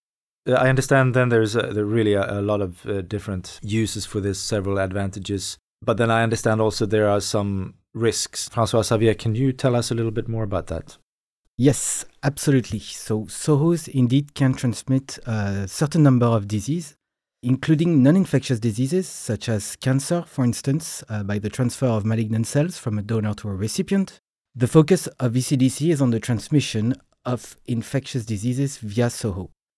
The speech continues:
Speaker 2: This would be by, for instance, viruses, bacteria, fungi, parasites, and prions. So this transmission can occur through transfusion or transplantation or application of any soho. So generally, we consider that sohos can transmit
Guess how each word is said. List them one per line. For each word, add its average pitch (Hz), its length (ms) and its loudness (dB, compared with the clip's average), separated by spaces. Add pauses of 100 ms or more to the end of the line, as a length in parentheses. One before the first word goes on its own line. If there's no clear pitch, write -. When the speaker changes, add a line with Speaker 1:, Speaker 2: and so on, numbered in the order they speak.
(160)
Speaker 2:
This - 300 -2
would 113 140 2
be 123 200 4
by, 113 380 0
for 117 160 -4
instance, 117 420 -2
viruses, 156 680 2
bacteria, 147 600 2
fungi, 135 640 2
parasites, 117 800 -4
and 104 220 -4
prions. 104 720 0 (440)
So 123 420 -2
this 127 260 -2
transmission 147 600 2
can 143 180 2
occur 131 340 2
through 117 540 -2
transfusion 127 580 -2
or 143 120 0
transplantation 120 920 -2
or 107 220 -6
application 120 640 0
of - 280 -6 (140)
any 139 220 8
soho. 92 380 -8 (180)
So 120 120 -4
generally, 143 460 6
we 160 120 2
consider 123 520 2 (420)
that 123 180 2
sohos 147 400 6
can 139 140 4
transmit 139 520 2